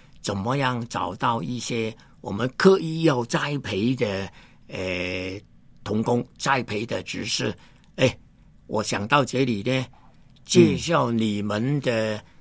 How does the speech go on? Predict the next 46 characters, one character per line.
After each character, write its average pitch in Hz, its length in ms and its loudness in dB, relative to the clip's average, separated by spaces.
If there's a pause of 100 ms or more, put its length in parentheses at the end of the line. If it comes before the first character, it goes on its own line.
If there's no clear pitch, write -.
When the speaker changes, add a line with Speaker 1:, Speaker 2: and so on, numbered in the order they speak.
(220)
Speaker 1:
呃， 104 280 -4
比 110 160 -8
较 165 140 0
爱 147 360 0
主 101 180 -6
的 123 140 0
弟 131 140 -6
兄 131 200 -2
姐 98 220 -10
妹， 127 260 -2 (600)
多 185 240 4
一 - 20 2
点 113 160 0
的 127 140 2
听 180 280 0 (520)
良 151 260 0
友 117 180 2
圣 165 220 4
经 151 180 2
学 131 200 0
院 143 200 2
的 127 120 0
功 143 200 0
课。 127 300 0 (300)
Speaker 2:
嗯。 107 320 6 (100)
Speaker 1:
那 190 100 -4
么 156 140 2
令 170 220 4
到 151 180 4
他 151 220 0
们， 143 360 0 (380)
呃， 113 640 -2 (400)
各 196 160 0
方 175 300 4
面 165 180 4
的 127 140 2
知 151 240 -2
识 147 160 -2
都 143 160 -4
进 135 300 -4
步， 131 280 -2 (480)
灵 135 300 4
命 190 220 2
也 110 160 2
进 143 280 0
步， 131 240 0